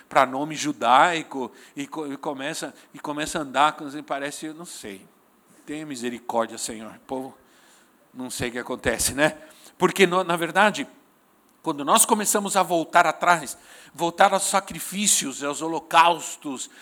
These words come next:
e ao cumprimento de certas leis, nós estamos anulando o sacrifício de Cristo, que de to-, de, de, de to-, de dois povos ele fez um. Então, não podemos anular o sacrifício de Cristo na cruz,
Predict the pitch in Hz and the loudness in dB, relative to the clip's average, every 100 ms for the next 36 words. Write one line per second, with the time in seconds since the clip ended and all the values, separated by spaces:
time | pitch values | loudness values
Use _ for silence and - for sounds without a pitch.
0 | - 160 156 170 147 151 156 165 147 143 | -8 0 2 0 -4 -4 -2 -2 -6 -2
1 | - 151 - 135 165 214 196 190 214 202 | 0 0 -2 -8 -6 -6 -4 -4 -2 0
2 | 208 196 165 190 196 196 202 196 196 254 | 0 2 2 2 0 -2 -4 -4 -2 -2
3 | - 175 196 - - 135 - _ _ _ | 0 6 6 6 2 -6 -12 _ _ _
4 | _ _ _ - - 277 247 - 208 302 | _ _ _ -20 -6 -2 0 4 4 4
5 | - - 143 160 156 - 156 - 190 202 | -4 -14 -4 -2 -2 -4 -6 0 4 4
6 | - - 143 156 185 208 - 214 190 180 | 0 -16 -12 2 6 6 8 8 8 6
7 | 185 185 202 208 160 208 220 - - _ | 2 4 2 4 4 4 2 -2 -12 _
8 | _ _ _ - - _ - - - - | _ _ _ -20 -20 _ -20 -20 -20 -8
9 | 196 220 381 190 254 262 196 190 180 180 | -2 0 4 8 8 10 6 6 10 12
10 | 170 180 165 165 170 185 175 156 - 175 | 12 10 8 6 8 10 10 6 4 4
11 | - 151 151 156 180 - | 6 4 4 2 2 2